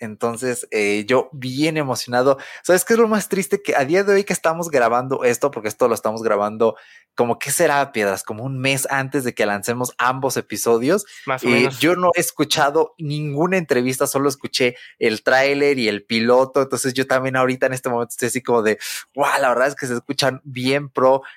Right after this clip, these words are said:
Speaker 1: y allí va a estar mi dedito en el botón de suscribirse a podcast, así que de verdad te invito a que te suscribas en tu reproductor de podcast a El Espacio del Comunicador, porque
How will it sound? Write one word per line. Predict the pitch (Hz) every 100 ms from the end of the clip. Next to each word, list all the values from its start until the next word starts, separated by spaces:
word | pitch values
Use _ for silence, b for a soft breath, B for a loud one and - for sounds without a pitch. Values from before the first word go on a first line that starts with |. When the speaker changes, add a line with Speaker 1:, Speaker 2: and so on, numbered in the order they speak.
| B
Speaker 1:
y | 117 107
allí | 107 113
va | 120
a |
estar | - 123
mi | 123
dedito | 113 104 110 -
en | 117
el | 101
botón | 101 120 120
de | 113
suscribirse | - 110 - 110 113 -
a | 117
podcast, | 117 - 113
así | 107 113
que | - 120 B B
de | - 117
verdad | 120 117 135 -
te | 143
invito | 131 123 135 139 156 147
a | - 110
que | - 107
te | 110 - 110
suscribas | 120 113 123 135 135
en | 123
tu | -
reproductor | 110 101 - 104 98 _ 139 143
de | 135
podcast | - 123 - 131 B B B -
a | 104 104
El | 104
Espacio | - 135 151
del | 139
Comunicador, | 120 110 110 - 113 131
porque | 139 120